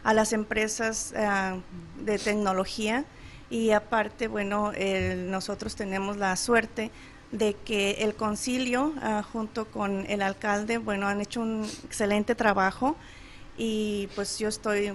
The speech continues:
muy contenta ahorita de estar corriendo por esta candidatura porque sé que también los hispanos necesitamos más representación y,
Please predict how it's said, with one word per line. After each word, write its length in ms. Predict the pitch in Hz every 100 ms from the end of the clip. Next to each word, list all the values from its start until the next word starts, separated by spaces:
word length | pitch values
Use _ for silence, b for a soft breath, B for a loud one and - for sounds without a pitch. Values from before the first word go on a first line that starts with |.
| 160
muy 140 | - 208
contenta 600 | - 214 208 202 190 214
ahorita 300 | 196 185 214
de 60 | 196
estar 260 | - 190
corriendo 300 | - 196 196
por 120 | 196 190
esta 180 | - 208
candidatura 680 | 196 185 190 - 320 262
porque 520 | 247 214 202 - 202 202 B B
sé 300 | - 269 269
que 100 | 285
también 480 | 277 262 247 233 226
los 160 | 226
hispanos 500 | 220 - 214 208 214
necesitamos 800 | 214 - - - 214 220 220 233 -
más 280 | 233 254 285
representación 880 | 294 254 240 214 202 202 226 240 - - B B B B B
y, 320 | 247 233 220